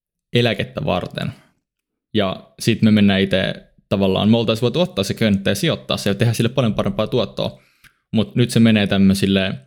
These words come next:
vahvasti reguloiduille instikoille, mitkä tunkee siitä, en mä tiedä mikä määrä, mut varmaan yli puolet johonkin bondeihin, joiden tuotto-odotus on niinku todella pieni ja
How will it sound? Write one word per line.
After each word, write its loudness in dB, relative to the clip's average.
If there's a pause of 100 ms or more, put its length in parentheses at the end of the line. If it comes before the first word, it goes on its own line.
(520)
vahvasti 0
reguloiduille 0
instikoille, 0 (360)
mitkä 0
tunkee 2
siitä, 0 (640)
en 4
mä 6
tiedä 0
mikä 4
määrä, 0
mut -4
varmaan 2
yli 2
puolet -2
johonkin -2
bondeihin, 0 (520)
joiden 2
tuotto-odotus -2
on 0
niinku -2 (160)
todella 0
pieni -6 (440)
ja -2